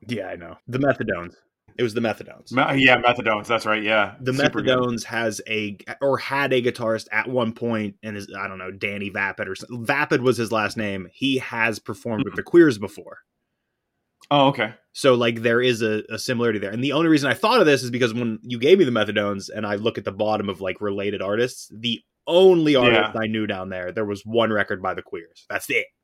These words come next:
Speaker 1: Everything else, I
Speaker 2: Okay.
Speaker 1: had no idea what it was. One record by The Queers.
Speaker 2: Gotcha.
Speaker 1: Um, so this should be interesting 'cause I
Speaker 2: Holy cow.
Speaker 1: What's up?
Speaker 2: Thirty-four songs?
Speaker 1: Yeah, but look how long it is.
Speaker 2: I know.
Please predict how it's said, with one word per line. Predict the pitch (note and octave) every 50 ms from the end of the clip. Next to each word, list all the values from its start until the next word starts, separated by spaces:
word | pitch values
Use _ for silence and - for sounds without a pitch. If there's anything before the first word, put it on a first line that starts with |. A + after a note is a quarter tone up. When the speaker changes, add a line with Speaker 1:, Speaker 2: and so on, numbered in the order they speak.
| - -
Speaker 1:
Everything | B2 C3 B2+ C#3+ C3+ - C#3 C3 B2+
else, | B2+ B2 B2 C#3 C3+
I | A#2
Speaker 2:
Okay. | A#2+ A2
Speaker 1:
had | A2 A2 A2+
no | A#2+ C3+ C#3 C3 B2 A#2
idea | A2+ A2 G#2+ G#2+ G#2 F#2+
what | F#2+ F2+
it | F2+
was. | F2+ F#2 E2 C#2 - - -
One | A#2+ A#2+ A#2 A2+ A2+ A2
record | G#2+ G2 F#2+ - G2
by | F2+ F#2 E2+
The | -
Queers. | - - F2 E2 _ - - _ _ _ _ _ _
Speaker 2:
Gotcha. | - A2 A2 - - - - - - - _ _ _ _ _ _ _ _ _ _ _ _ _ - G2
Speaker 1:
Um, | F#2+ F2+ E2+ D#2+ F2+
so | - - C3 A#2 A2+ A2 G#2 G#2 G#2 A2+
this | D3+ E3+
should | - F#3+ D#3+
be | E3
interesting | F3 D#3 B2+ B2 A#2+ G#2 G2+
'cause | F#2+ A2 G#2+ G2+ G#2+ -
I | A#2 A#2+ B2 A#2+ A#2+ B2 A#2+ A#2 A2+ G#2+ G#2
Speaker 2:
Holy | A#2+ C#3+ D3 C3+ A#2
cow. | G2+ - - - B2+ C3 C3 A#2 G#2 F#2+ F2+ - _ _ _ _ _ _ _
Speaker 1:
What's | - C3+ C#3 B2+ -
up? | - F#2 - _ _ -
Speaker 2:
Thirty-four | F3+ F#3+ G3 G3 F#3 D#3 D#3+ F#3 E3+ F3+ F#3+ D#3+
songs? | - E3 D#3 E3+ E3+ F3 G#3 G3+ C4+ A3 - - -
Speaker 1:
Yeah, | G3+ F3
but | C#3+ E3+
look | F#3 F#3+
how | G3
long | F#3+ G#3+ G#3+ A3+ A#3+ A3+ F3
it | A2
is. | F2+ E2+ E2 E2 - - - _ _ _ _ _ _ _ _ _ _ _ _ - - - - B3 C4+ - -
Speaker 2:
I | D3 E3 F3
know. | F#3 G3+ F#3 D#3 C#3+ A#2+ - -